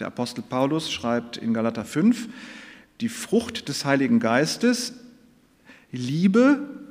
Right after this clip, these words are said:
Freude und Frieden, Geduld,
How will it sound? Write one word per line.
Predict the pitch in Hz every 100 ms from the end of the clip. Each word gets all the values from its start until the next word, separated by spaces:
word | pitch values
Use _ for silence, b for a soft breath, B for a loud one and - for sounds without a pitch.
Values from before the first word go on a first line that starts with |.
| - - -
Freude | - - 117 139 160
und | 127 123
Frieden, | - 139 170 180 277 302 - - - - b b b b b b _ -
Geduld, | 120 117 147 247 - -